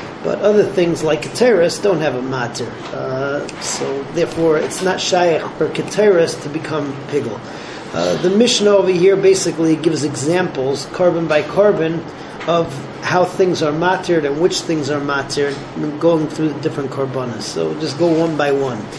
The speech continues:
The carbon oila, when you throw the blood on the mizbeach, so that maters the basar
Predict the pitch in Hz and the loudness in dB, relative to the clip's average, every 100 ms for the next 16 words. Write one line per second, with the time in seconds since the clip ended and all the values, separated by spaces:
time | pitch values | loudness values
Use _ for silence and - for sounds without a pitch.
0 | - - - 147 170 214 190 185 190 196 | -12 -12 -6 -2 2 4 2 2 4 6
1 | 180 208 220 - - 175 175 165 - 185 | 6 4 2 -6 -6 -2 0 0 2 6
2 | 196 180 165 156 170 185 165 156 156 139 | 6 4 2 2 4 2 0 0 -2 -2
3 | 131 143 151 160 - 143 160 156 185 185 | -2 0 0 0 -2 -2 -2 0 0 0
4 | - 156 147 127 - - 156 135 190 196 | -2 -2 0 -2 -6 -6 -4 2 2 2
5 | 170 139 | 2 2